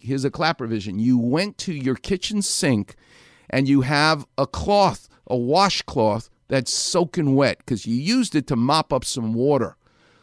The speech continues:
Well, when you go to the sink, you don't just squeeze the washcloth, you twist it. You wring it out. You rotate.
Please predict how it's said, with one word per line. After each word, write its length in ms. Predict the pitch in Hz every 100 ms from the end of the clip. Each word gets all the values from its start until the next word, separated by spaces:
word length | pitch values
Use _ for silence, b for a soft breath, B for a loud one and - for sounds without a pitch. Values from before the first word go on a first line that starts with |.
| _
Well, 180 | 165 175
when 140 | 175
you 140 | 160 226
go 200 | 247 247
to 80 |
the 120 | 202 160
sink, 440 | - - 247 143
you 80 | 196
don't 180 | 269 165
just 200 | 127 -
squeeze 640 | - 127 160 156 139 - _ _
the 120 | - 123
washcloth, 800 | 117 196 247 - 123 104 110 - _ _
you 140 | 107 104
twist 600 | - - 135 160 - 98
it. 120 | - _ _ _ _
You 200 | 110 123
wring 540 | 120 113 160 185 180
it 160 | 165 147
out. 400 | 151 143 95 -
You 160 | 127 120
rotate. 680 | 117 175 233 - 143 113